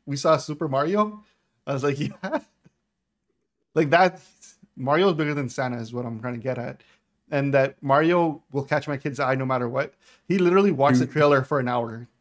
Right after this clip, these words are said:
Speaker 1: Just
Speaker 2: Do you
Speaker 1: on
Speaker 2: guys
Speaker 1: the
Speaker 2: remember the Super Mario's Brother, the live action movie that was horrible back in
Speaker 1: I
Speaker 2: the
Speaker 1: s-,
Speaker 2: day?
Speaker 1: I re-, I remember it being
Speaker 2: So
Speaker 1: bad and being
Speaker 2: bad.
Speaker 1: so comedic. Um,
Speaker 2: Yeah, you probably go back and watch it now for a laugh.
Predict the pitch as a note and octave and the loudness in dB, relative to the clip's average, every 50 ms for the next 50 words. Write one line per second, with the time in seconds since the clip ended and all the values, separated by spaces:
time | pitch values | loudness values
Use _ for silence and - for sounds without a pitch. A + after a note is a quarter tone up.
0 | _ - - _ _ _ _ - D#3 C3+ - - - C3 D3 C#3+ C#3+ D3 C3 B2 | _ -20 -20 _ _ _ _ -2 -2 -2 -4 -2 2 4 4 6 6 4 4 4
1 | A#2 G#2 G#2 G#2 A2+ B2 B2+ C3 C3+ C3+ C3+ - - D3+ C3 D3 C3+ C3 B2+ B2+ | 4 4 4 4 4 4 4 4 4 2 0 0 0 0 0 2 2 2 2 2
2 | C3 B2+ B2+ A2+ A2 A#2 A#2 A#2 B2 B2+ A#2+ G#2+ G2+ G2+ G2 G2+ F#2+ G2 F#2+ G2 | 2 2 2 2 2 0 0 2 2 2 2 2 2 2 2 2 2 0 0 0
3 | G2 - - A2 G#2+ G#2+ G#2+ G#2 A2+ A#2+ A2 G2+ G2 F#2 - - G#2+ G#2+ G#2 G#2 | -2 -2 -2 0 0 2 2 2 2 0 0 2 0 0 0 2 2 2 4 4
4 | A2 A2+ A#2 A#2+ - G#2 G2+ G2+ C#3 C3+ C3+ - G#2+ A#2 - D#3 D#3+ E3 E3+ D3+ | 2 0 0 -2 -2 -4 -2 -2 0 0 0 0 0 2 2 2 2 2 0 -4
5 | - D3+ D3+ F3+ G3+ G#3 G3 F3+ D#3+ D#3 D3 D3 C#3 B2+ A#2 A#2+ B2 B2 C3+ C3 | -4 -4 -2 -2 0 2 2 2 2 2 0 -2 -2 0 0 2 2 4 4 4
6 | F#2+ F#2 F#2 F#2+ F#2+ - C#3 C3 B2+ - B2+ B2+ C3 B2 A#2+ A#2 - - _ _ | 4 2 2 2 0 0 -2 -4 -4 -4 -6 -6 -4 -4 -4 -6 -8 -12 _ _
7 | _ _ _ _ _ _ _ _ _ - B2 C3+ B2 A#2+ A#2+ A#2 - _ - - | _ _ _ _ _ _ _ _ _ -10 -8 -6 -6 -6 -8 -10 -12 _ -20 -20
8 | _ _ - G#2 F#2+ G2 A#2+ C#3+ - - C#3 A#2+ - - A#2+ A2 G#2 G#2 G#2 G2 | _ _ -2 0 2 0 0 -2 -6 -8 -12 -12 -6 0 0 2 2 2 0 0
9 | G2 F#2 F#2 - - F#2 F#2 F2+ - G#2 F#2+ F#2 F2+ - - F#2+ F#2 F#2 F#2 F#2+ | 0 0 0 0 0 0 0 0 0 0 0 0 -2 0 0 0 0 0 -2 -2
10 | F#2+ - - - | -4 -6 -12 -20